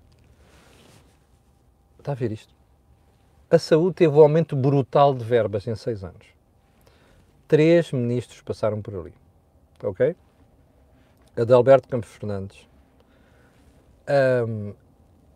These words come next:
Marta Temido e agora esta senhora, este senhor. O problema continua por resolver. Certo. Já percebeu qual é o problema?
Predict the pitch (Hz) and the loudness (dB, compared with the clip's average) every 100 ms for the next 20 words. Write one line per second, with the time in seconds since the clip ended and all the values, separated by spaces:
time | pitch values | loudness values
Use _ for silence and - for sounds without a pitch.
0 | _ _ _ _ 139 147 139 117 120 110 | _ _ _ _ 0 0 0 -4 -6 -8
1 | 101 107 101 _ _ _ _ _ - _ | -10 -14 -16 _ _ _ _ _ -20 _
2 | - - - 107 104 101 95 98 - 85 | -20 -20 -12 -6 -4 -4 -6 -12 -18 -18
3 | 95 - _ _ 120 113 - 101 - - | -20 -20 _ _ -6 -6 -10 -16 -16 -20
4 | _ _ _ _ _ _ _ _ _ _ | _ _ _ _ _ _ _ _ _ _
5 | _ _ _ 123 110 113 117 120 131 - | _ _ _ -8 -8 -2 -2 -2 -6 -16
6 | - 113 110 120 117 117 - _ _ _ | -12 -8 -6 -6 -6 -8 -12 _ _ _
7 | _ _ _ _ _ _ _ 123 123 117 | _ _ _ _ _ _ _ -6 -4 -2
8 | 127 135 131 - _ _ _ _ _ _ | -4 -6 -10 -14 _ _ _ _ _ _
9 | _ _ - - 85 - _ _ _ _ | _ _ -12 -10 -10 -12 _ _ _ _
10 | _ _ _ _ _ _ _ _ _ - | _ _ _ _ _ _ _ _ _ -4
11 | 123 165 - 147 143 - 117 113 - 87 | 2 2 0 -4 -2 2 0 -2 -8 -12
12 | 87 | -14